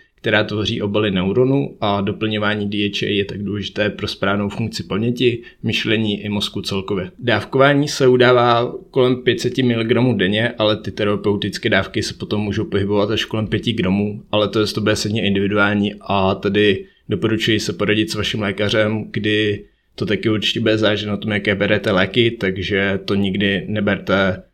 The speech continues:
jen tak od oka, ale vždycky se poradíte s někým kompetentním, který vám k tomu řekne víc. Jaký je tedy ten ter-, terapeutický efekt D H A? Co se týče souvislosti s těmi neurodegenerativními onemocněními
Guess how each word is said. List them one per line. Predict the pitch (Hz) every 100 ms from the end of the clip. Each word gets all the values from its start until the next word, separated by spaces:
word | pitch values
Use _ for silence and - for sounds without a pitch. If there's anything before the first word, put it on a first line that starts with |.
| -
jen | 110 107
tak | 110 110
od | 104
oka, | 110 110 107
ale | 95 101 101
vždycky | 98 95 - 101
se | 101
poradíte | 104 98 95 98
s | -
někým | 104 98 104
kompetentním, | 98 98 98 90 101 98 104 101
který | 95 92 87 92
vám | 90 92 95 92
k | 92
tomu | 104 98
řekne | 95 95 107
víc. | 87 87 - - _ -
Jaký | 110 117
je | 117
tedy | 117 123
ten | 127 139
ter-, | 135 104 - -
terapeutický | - - 143 107 120 120 113
efekt | - 123
D | 107 110
H | 117 -
A? | 98 127 - _ _ _ - -
Co | 113
se | - 113
týče | 113 - 123
souvislosti | - 107 - 101 123
s | 117
těmi | 117 117
neurodegenerativními | 113 113 110 107 110 107 110 110 - 120 110
onemocněními | 90 101 123 - 127 123 123